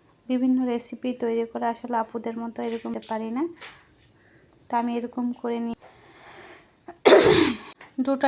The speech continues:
কিন্তু আমি একদম পাতলাও তৈরি করি নাই। তো এখানে দেখেন আমি এরকম এক-, একটা ঢাকনা দিয়ে দশ মিনিট আমি ঢেকে দিব। তো আমি একটা সবজির পুর তৈরি করে নেব। তো এই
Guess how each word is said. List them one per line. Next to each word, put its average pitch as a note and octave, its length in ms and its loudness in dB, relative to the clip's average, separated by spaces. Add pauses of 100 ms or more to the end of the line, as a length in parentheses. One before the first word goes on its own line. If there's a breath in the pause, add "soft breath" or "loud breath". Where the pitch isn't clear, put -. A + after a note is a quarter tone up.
কিন্তু C4+ 200 -2 (100)
আমি B3+ 200 4
একদম C4+ 240 2 (100)
পাতলাও A#3 540 2
তৈরি A#3 220 -4
করি A#3 280 -4
নাই। C4+ 120 -2 (180)
তো C4 60 -4 (180)
এখানে B3 300 -6 (140)
দেখেন B3 320 -4 (720 loud breath)
আমি A#3 200 -4
এরকম - 400 4
এক-, - 160 -18 (520)
একটা B3+ 180 -8 (120)
ঢাকনা B3+ 420 0 (120)
দিয়ে B3+ 160 0 (160)
দশ A#3+ 180 0 (180)
মিনিট B3 320 -4 (120)
আমি A3+ 140 -8 (120)
ঢেকে A#3+ 340 -8 (100)
দিব। A3+ 200 -6 (360)
তো - 40 -8 (120)
আমি A3 140 -6
একটা A3+ 200 -12 (120)
সবজির B3+ 460 -2 (140)
পুর B3+ 140 0 (160)
তৈরি A#3 320 -4
করে A3+ 200 -4 (100)
নেব। A3 160 -14 (3250 loud breath)
তো D#4 80 0
এই C#4+ 160 4